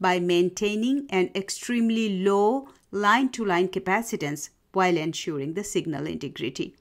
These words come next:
As the T V S diode and the electrical circuit are connected in parallel, during an E S D event, the voltage drop across the circuit is same as the clamping voltage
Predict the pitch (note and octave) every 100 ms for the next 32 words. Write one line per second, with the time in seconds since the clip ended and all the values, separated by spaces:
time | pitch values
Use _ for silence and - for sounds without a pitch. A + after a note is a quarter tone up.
0 | _ _ _ _ _ _ _ _ _ _
1 | _ _ _ _ - C4+ D4 E4 D#4 C#4
2 | D#4 D4+ A#3 B3+ B3 B3+ C4 - A3 A#3+
3 | C4 A#3 G#3+ G#3+ G#3+ A#3 A3+ A3 G#3+ G3
4 | A3+ G#3+ G3 G3 G3 F#3+ G#3+ F#3 F3 E3+
5 | A#3 C4 G#3 C#3+ - - _ _ - F3
6 | F#3+ F3 E3 D#3+ D#3 E3 E3+ - - A3
7 | F3+ D#3 - _ _ _ _ - F#3+ E3+
8 | A3+ B3 B3+ A3 G3+ A3 G#3+ A3+ - F3
9 | - E3+ E3+ F#3 - A3 G#3 A3+ A3 F#3
10 | F3 - D4 B3+ F3+ F#3+ _ _ - -
11 | F#3+ F#3+ A3+ - C4+ C4+ A#3+ F#3+ F3 D#3+
12 | D3+ F3